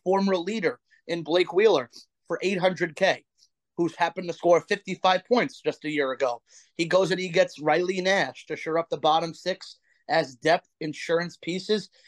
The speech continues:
He goes and gets another leader in Jonathan Quick, a good mentor for Igor Shesterkin, a good mentor for the younger guys in the room. So I think he's realizing, hey, if we have a good room, not to say that the Rangers locker room wasn't very good,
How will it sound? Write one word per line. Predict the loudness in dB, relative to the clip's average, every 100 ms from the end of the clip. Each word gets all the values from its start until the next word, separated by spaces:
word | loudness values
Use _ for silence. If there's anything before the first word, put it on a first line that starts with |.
| _
He | 2
goes | 2 4
and | 2
gets | 0
another | 0 2 2
leader | 0 2 0
in | 2
Jonathan | 0 0 -2 -8
Quick, | 2 0 0
a | -8
good | -8 -2
mentor | -2 -2 2 2 2 -8 _ _ _
for | -2 -2
Igor | -4 -6 -4 -4
Shesterkin, | -8 -10 -6 -6 -6 -10
a |
good | -4 -4 -2
mentor | -4 0 -2 0
for | -2
the | -2
younger | -2 -4
guys | 0 0 0
in | -6
the | -8
room. | -4 -4 -4 -14 _ _ _ _ _
So | 0 2
I | 2
think | -2 -6
he's | -10 0
realizing, | 4 4 4 0 -4 -6
hey, | -8
if | -8
we | -4
have | -4 -2
a | -4
good | -2 -2 -4
room, | -4 -2 -2 -4 -8 _ _ _ _ _ _ _ _ -20 0
not | 4 4 4
to | 2 6
say | 4 6
that | 4 2 -4 -20 _ -8
the |
Rangers | -2 0 0 2
locker | 0 0 -6
room | -2
wasn't | 0 -2 -4
very | -8 -8
good, | -2 2 2 0